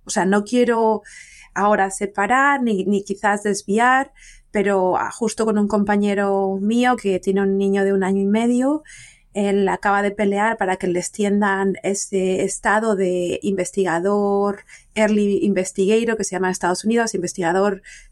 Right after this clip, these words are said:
junior, llamaríamos en España, y por ser hombre no le dan tiempo de baja. Entonces, yo creo que el sistema de verdad le faltan muchas patas, eh, principalmente, y es que,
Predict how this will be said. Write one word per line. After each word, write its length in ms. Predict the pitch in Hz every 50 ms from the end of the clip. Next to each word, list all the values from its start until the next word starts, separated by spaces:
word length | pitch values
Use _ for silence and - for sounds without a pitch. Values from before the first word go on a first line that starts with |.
| - -
junior, 460 | 214 220 240 240 233 233 247 254 240
llamaríamos 420 | 233 220 202 196 196 196 202 196
en 80 | - 196
España, 600 | 190 190 - - - 226 233 240 240 254 277 - - - - - - - - - _ _
y 140 | - 214 202
por 180 | 202 196 196
ser 220 | 190 - 214 208 208
hombre 300 | 208 214 214 226 233 226
no 120 | 240 240
le 140 | 220 220 208
dan 400 | 196 180 180 185 180 175 170 170
tiempo 460 | - - 208 185 180 180 180 190 180
de 120 | 165 160
baja. 540 | 160 156 156 165 165 - - - - - _ _ _ _ - - - - - -
Entonces, 560 | - 202 208 220 214 208 190 185 - - - _
yo 160 | - 220 220 220
creo 220 | 240 240 247 247
que 60 | 262
el 100 | 247 240
sistema 720 | - - 214 202 - - 247 247 269 285 294 311 - - - _ _ _ _ _ _ _
de 120 | 202 202 196
verdad 560 | 185 190 180 175 170 190 196 208 233 247 - -
le 200 | - 208 214 214
faltan 440 | 202 - 190 190 196 190 - 220 220
muchas 280 | 233 262 254 - 202
patas, 640 | - _ - 180 175 - 165 - - - - - - _ _ - - - - - - - - -
eh, 280 | 214 202 196 190 185 185
principalmente, 1000 | 190 190 196 190 190 196 180 - 170 165 165 165 165 175 175 180 - 170 - -
y 220 | - 185 185 185
es 240 | 180 185 185 180 -
que, 480 | - - 202 196 190 190 196 196 196